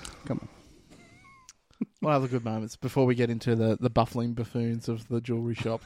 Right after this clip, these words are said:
Speaker 2: <laughs>
Speaker 1: Um, I think any time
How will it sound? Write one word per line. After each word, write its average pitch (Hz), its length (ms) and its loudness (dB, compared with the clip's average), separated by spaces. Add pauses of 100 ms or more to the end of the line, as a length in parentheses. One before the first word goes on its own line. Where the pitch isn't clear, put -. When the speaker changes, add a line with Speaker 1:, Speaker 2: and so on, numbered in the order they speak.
(580)
Speaker 2:
<laughs> - 80 0 (680)
Speaker 1:
Um, 95 460 0 (1080)
I 110 60 -6
think 131 160 4
any 127 160 6
time 90 920 2